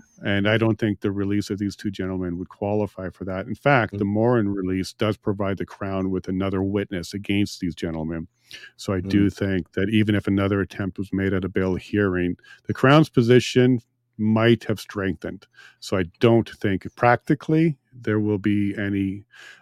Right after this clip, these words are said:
Speaker 1: uh, ability to actually change that decision.
Speaker 2: Wow.
Speaker 1: And I do believe the men understand that.
Speaker 2: Well, uh, one thing we know is that you'll continue to, to cover that story and reveal the, the truth about it to Canadians,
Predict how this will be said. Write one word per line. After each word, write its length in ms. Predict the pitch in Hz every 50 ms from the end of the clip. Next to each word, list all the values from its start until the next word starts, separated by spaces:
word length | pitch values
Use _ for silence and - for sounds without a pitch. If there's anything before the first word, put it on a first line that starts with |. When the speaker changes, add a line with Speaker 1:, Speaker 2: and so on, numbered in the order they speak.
| -
Speaker 1:
uh, 140 | 113 107 107
ability 460 | 117 107 98 101 95 98 98 98 98 95
to 80 | 107
actually 500 | 107 98 92 90 - - 104 95 92 92 -
change 420 | - - - 107 92 87 85 - -
that 200 | 101 85 82 -
decision. 480 | 104 95 - - 85 82 87 - 95
Speaker 2:
Wow. 100 | 95 110 -
Speaker 1:
And 140 | - 135 147
I 80 | 156 147
do 200 | 139 117 147 143
believe 280 | 123 139 131 127 107
the 80 | 120 104
men 200 | 101 104 104 104
understand 480 | 98 90 95 - - - 85 80 80 78
that. 160 | 82 80 - _ _ _ _ _ _ _ _ _ _ _ _ - - - - - _
Speaker 2:
Well, 380 | - 117 120 117 110 - - -
uh, 340 | - 110 107 107 104 101 101
one 240 | - 104 127 127 127
thing 220 | 127 - 117 101
we 100 | 104 104
know 260 | 104 110 113 113 110
is 120 | 104 101 -
that 100 | 104 95
you'll 200 | 101 101 107 104
continue 500 | - 104 98 87 - - 117 113 104 98
to, 500 | 101 - - 101 95 92 92 90 87 - _ _ - - _ _ _ _ -
to 100 | - -
cover 300 | - - 143 139 139 127
that 200 | 123 107 101 -
story 520 | - - - 110 101 101 110 123 123 113
and 100 | 104 98
reveal 500 | 101 98 98 98 98 107 107 107 101 104
the, 220 | 98 104 95 92 92
the 160 | 90 95 90
truth 380 | - - - 113 123 120 - 104
about 280 | 95 95 90 90 90
it 200 | 98 98 - - -
to 320 | - 101 98 92 92 92
Canadians, 720 | - - - 98 95 104 104 95 87 90 95 98 - - -